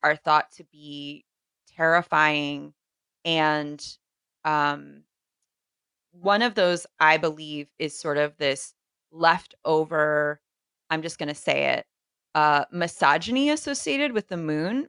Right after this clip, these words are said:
Because, like, when we're talking about eclipses and what's actually happening, at a solar eclipse, we're literally talking about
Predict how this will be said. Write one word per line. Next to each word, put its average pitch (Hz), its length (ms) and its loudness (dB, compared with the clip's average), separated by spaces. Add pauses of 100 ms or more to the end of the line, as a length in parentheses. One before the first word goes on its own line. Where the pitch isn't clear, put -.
Because, 208 280 -2
like, 208 160 2
when 196 160 -4
we're 185 380 2 (400)
talking 277 420 2
about 196 320 4
eclipses 170 480 -6
and 151 100 -8
what's 151 260 0
actually 143 400 2
happening, 240 640 -2 (460)
at 196 60 4
a 208 40 0
solar 226 440 2
eclipse, 208 420 -2
we're 175 220 -4
literally 196 440 2
talking 165 460 0
about 143 460 2